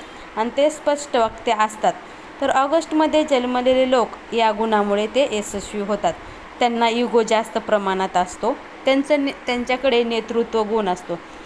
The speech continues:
त्यांच्या आत्मविश्वासामुळे प्रगतीची संधी त्यांना मिळत असते आणि त्यामुळेच त्यांना यश लवकर प्राप्त होते. हे लोक निगेटिव्ह नसतात, कारण त्यांच्याकडे सकारात्मक विचार करण्याची क्षमता असते.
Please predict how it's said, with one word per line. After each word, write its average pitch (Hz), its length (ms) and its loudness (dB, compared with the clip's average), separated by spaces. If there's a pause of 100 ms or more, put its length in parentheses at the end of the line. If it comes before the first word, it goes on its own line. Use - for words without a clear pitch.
(280)
त्यांच्या 220 320 2
आत्मविश्वासामुळे 220 1300 2 (480)
प्रगतीची 277 600 2
संधी 240 320 2
त्यांना 226 360 2
मिळत 214 400 2
असते 202 300 -2 (240)
आणि 254 300 0 (400)
त्यामुळेच 285 640 6
त्यांना 233 400 4
यश 233 360 0
लवकर 208 400 0
प्राप्त 214 420 0
होते. 190 360 -4 (260)
हे 285 200 4
लोक 277 180 4 (100)
निगेटिव्ह 254 500 0
नसतात, 220 340 0 (500)
कारण 240 280 2
त्यांच्याकडे 240 600 2
सकारात्मक 226 760 0
विचार 220 320 0
करण्याची 202 480 -2
क्षमता 214 420 0
असते. 185 280 -2